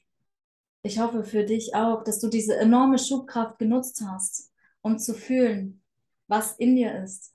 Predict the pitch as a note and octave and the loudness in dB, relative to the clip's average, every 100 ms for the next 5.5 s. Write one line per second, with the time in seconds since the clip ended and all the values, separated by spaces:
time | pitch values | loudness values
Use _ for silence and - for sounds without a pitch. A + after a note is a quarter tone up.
0 | - A3 B3 A3 A#3 C4+ B3+ - - B3 | -2 0 0 -2 -2 -2 -4 -6 -4 0
1 | A3+ G3 A#3 B3+ B3 G#3+ - _ _ A3 | 0 0 -2 0 -2 -4 -12 _ _ -4
2 | A3+ A3 A3+ A#3+ A#3+ A#3 - G3 - F#3+ | -2 -4 -4 -4 -4 -6 -10 -14 -12 -12
3 | F#3+ G3+ F#3+ F#3+ F#3+ G3 F#3+ G3 _ _ | -10 -10 -10 -10 -12 -12 -12 -12 _ _
4 | _ _ _ - G#3 G#3+ A3 A3+ A3+ A#3 | _ _ _ -6 -6 -4 -2 -2 -2 -6
5 | - B3+ B3+ - - | -4 -6 -6 -12 -18